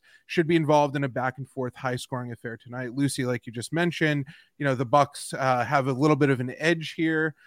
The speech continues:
I think this is gonna be a very high scoring game. This has a healthy two hundred thirty and a half point total. Milwaukee's defense has been very suspect lately. I did wanna mention this.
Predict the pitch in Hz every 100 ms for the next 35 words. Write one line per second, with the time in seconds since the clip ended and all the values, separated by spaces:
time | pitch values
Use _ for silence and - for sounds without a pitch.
0 | _ 143 156 143 139 135 120 135 123 127
1 | 110 131 135 - 131 131 - 127 120 117
2 | 127 123 - 120 123 - 175 185 185 170
3 | - - - _ _ - - 262 233 190
4 | 180 156 - 175 180 180 151 131 147 147
5 | - 147 127 - - 156 165 165 160 -
6 | - _ 151 160 147 208 247 247 143 123
7 | 220 214 175 143 156 120 147 135 113 160
8 | 196 220 - - 175 - 151 - 127 120
9 | 127 123 147 156 185 190 190 185 175 127
10 | 120 117